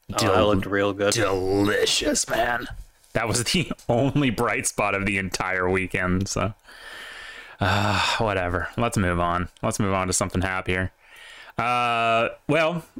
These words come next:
Speaker 2: no, I'm just kidding. Not anything happier. Georgia Vanderbilt. I'm not even gonna get into who fucking cares. They blew Vanderbilt
Speaker 1: Well, I
Speaker 2: out.
Speaker 1: think
Speaker 2: Shocker.
Speaker 1: first, first we should talk about the Thursday night game. No, Baylor, West Virginia. That was a pretty good game.
Speaker 2: I,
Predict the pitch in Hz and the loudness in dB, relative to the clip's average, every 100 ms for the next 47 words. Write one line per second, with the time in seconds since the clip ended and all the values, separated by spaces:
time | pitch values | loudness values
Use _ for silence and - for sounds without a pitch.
0 | - _ _ - 160 185 - - 151 151 | -20 _ _ -2 0 2 0 0 0 -2
1 | - 139 180 180 175 156 147 131 101 110 | -2 0 2 2 2 2 0 -2 -2 -2
2 | 127 - - - - - 160 170 165 156 | -4 -10 -18 -18 -10 -2 0 2 2 0
3 | 170 160 131 139 156 180 175 202 107 98 | 0 0 0 2 0 0 2 2 2 0
4 | 95 90 95 98 - 147 147 160 120 - | 0 0 0 0 0 2 2 2 0 0
5 | 90 87 92 113 101 120 135 120 113 107 | -2 -2 -2 -2 0 2 4 4 2 4
6 | 190 180 175 185 185 175 170 170 - - | 6 8 6 6 4 4 4 4 0 -8
7 | _ _ - - 175 175 185 170 - 147 | _ _ -12 -2 -2 0 0 0 0 0
8 | 127 - - - - 139 127 123 113 107 | 0 -6 -12 -10 -2 0 2 2 0 -2
9 | 117 120 117 104 95 95 - 101 104 101 | -2 -2 -2 -6 -8 -12 -8 -8 -8 -8
10 | 113 _ _ _ _ _ - - _ - | -10 _ _ _ _ _ -20 -20 _ -20
11 | - - - 107 107 107 104 107 - 104 | -20 -16 -4 0 2 2 0 -2 -2 -8
12 | 98 107 120 104 101 - - 95 - 95 | -6 -4 -2 -2 -4 -6 -10 -10 -8 -10
13 | 98 101 - - 160 208 | -6 -6 -6 -4 0 0